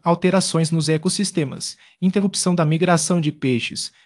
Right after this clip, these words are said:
deslocamento da população local presente na região onde será construído o reservatório, acúmulo de sedimentos,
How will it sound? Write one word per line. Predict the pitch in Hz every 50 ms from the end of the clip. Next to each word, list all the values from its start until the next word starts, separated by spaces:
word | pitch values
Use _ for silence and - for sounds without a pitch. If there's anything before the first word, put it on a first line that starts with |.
| _ _ -
deslocamento | 165 170 156 190 190 - 175 151 147 151 151 170 160
da | 160 160
população | 156 - 190 190 - 196 185 180 - 175 170
local | 170 170 160 - - 160 165 165
presente | - 196 185 147 151 160 170 -
na | 175 175 165
região | 143 170 190 175 180 180 175 175
onde | 170 170 165 185
será | 180 - 208 196 196
construído | 196 - 202 208 196 - - 190 180 180 170 175
o | 151
reservatório, | 131 160 180 170 190 185 190 196 190 - 151 131 120 127 143 151 - _ _ -
acúmulo | - 180 180 - 190 180 180 175 165
de | 139 147
sedimentos, | 147 - 202 180 202 185 170 160 156 156 156 147 143 - -